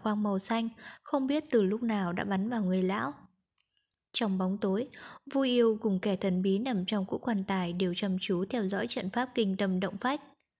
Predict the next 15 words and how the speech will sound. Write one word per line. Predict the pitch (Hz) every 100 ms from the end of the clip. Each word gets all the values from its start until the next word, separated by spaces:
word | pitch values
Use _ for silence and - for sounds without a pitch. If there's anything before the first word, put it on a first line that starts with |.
| _ _ _
Đột | - 233 233
nhiên, | 233 240 233 - -
kẻ | 220 185 160
thần | 190 185
bí | 180
nói: | 190 202 196 285 - _ _ _ _ _ _ _ _ _ _ _ _ - - - - _ -
"Người | 240 220
có | 240
thể | 254 208
khống | - 196
chế | 214 214
âm | - 240 214
mị | -
trong | - 214
tay, | 202 208 214